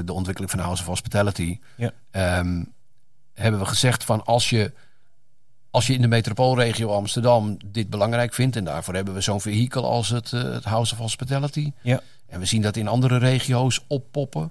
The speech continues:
Speaker 2: Mhm.
Speaker 1: kunnen we dan niet ook kijken of je niet op een landelijk level,
Speaker 2: Ja.
Speaker 1: eh, met elkaar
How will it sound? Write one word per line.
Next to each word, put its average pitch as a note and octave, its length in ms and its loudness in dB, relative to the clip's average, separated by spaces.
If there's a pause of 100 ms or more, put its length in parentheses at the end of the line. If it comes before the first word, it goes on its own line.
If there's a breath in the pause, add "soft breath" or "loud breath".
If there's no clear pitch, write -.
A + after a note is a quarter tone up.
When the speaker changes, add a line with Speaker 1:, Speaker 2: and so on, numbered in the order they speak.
(120)
Speaker 2:
Mhm. A#2 400 2
Speaker 1:
kunnen D#3 220 2
we C3 60 0
dan A2+ 100 6
niet A2+ 180 0
ook G#2 240 -2
kijken G#2 420 -2
of A#2+ 240 -4
je A2+ 120 0
niet A2 320 0 (360)
op G2+ 140 -10
een A2 140 4
landelijk C#3 540 4
level, F2+ 580 -2 (200)
Speaker 2:
Ja. A2 160 -6 (240)
Speaker 1:
eh, G2 260 -2
met G2+ 240 -2
elkaar A2 520 -2